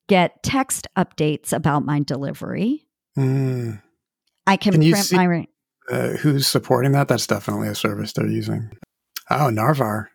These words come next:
Speaker 2: Nice. So Narvar is a, uh, it's a returns processing platform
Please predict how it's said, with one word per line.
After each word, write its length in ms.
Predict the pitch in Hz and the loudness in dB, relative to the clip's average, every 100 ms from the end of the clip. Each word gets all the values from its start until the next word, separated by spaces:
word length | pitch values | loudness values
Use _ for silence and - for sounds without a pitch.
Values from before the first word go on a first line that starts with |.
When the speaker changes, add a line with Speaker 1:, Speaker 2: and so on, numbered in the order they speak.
| _ - | _ -2
Speaker 2:
Nice. 460 | 135 113 - - - _ - | -2 -2 -6 -12 -18 _ -4
So 160 | - | 0
Narvar 720 | 131 131 135 135 120 120 120 123 | 4 4 4 2 2 2 0 -2
is 260 | 139 123 113 | -2 0 2
a, 420 | 117 110 110 110 | 0 0 -2 -4
uh, 180 | 110 113 - | -4 -4 -6
it's 100 | - | 0
a 60 | 135 | 0
returns 400 | 113 - 160 127 | 2 2 4 2
processing 600 | - 139 139 143 - 110 | 0 0 0 0 0 -2
platform 760 | - 120 117 127 113 110 107 | 0 -2 0 -2 0 0 -2